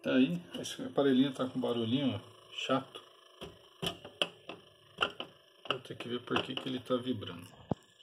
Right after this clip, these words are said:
Mas tá aqui, ó, aparelhinho bonito. É,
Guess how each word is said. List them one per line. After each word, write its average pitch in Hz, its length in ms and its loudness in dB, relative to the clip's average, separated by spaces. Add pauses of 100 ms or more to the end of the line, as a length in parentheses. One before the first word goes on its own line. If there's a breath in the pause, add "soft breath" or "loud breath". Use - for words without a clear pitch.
(800 loud breath)
Mas 170 200 -4
tá 180 160 4
aqui, 165 320 4
ó, 160 40 8
aparelhinho 127 460 8
bonito. 147 640 2 (840 loud breath)
É, 117 680 2